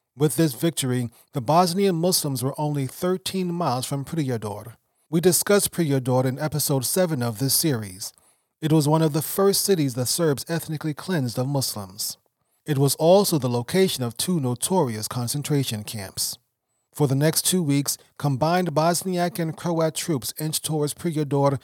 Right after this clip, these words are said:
attempting to break the Serb stronghold. With a lull in nato airstrikes in the east, the Serbs were able to launch a counterattack in the west.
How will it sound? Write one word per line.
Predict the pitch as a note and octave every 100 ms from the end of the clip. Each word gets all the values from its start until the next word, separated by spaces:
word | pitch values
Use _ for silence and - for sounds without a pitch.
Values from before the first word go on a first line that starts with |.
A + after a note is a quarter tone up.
| - -
attempting | - F3 F#3 F#3 F3
to | D#3
break | B2 E3+ D3+
the | A#2
Serb | - C#3+ A2+
stronghold. | A2+ - C3+ B2+ A2 G2 F#2 - _ _ _ _ _ _ _ _ _ _ -
With | D3
a | D#3
lull | C#3 F#3 G#3
in | G3 E3+
nato | F3+ F3+ E3+
airstrikes | E3+ E3+ D3+ D3+ C#3 -
in | C3+
the | B2+ F3+
east, | E3 B2 - - _ -
the | C3+
Serbs | - F#3+ F#3 E3
were | E3+
able | F3 D#3+
to | D3+
launch | C3 D3+ D3+
a | C#3+
counterattack | - F3+ F3+ C#3+ C#3+ A#2+ G#2+ -
in | A#2+
the | C3+
west. | D3 G2+ - -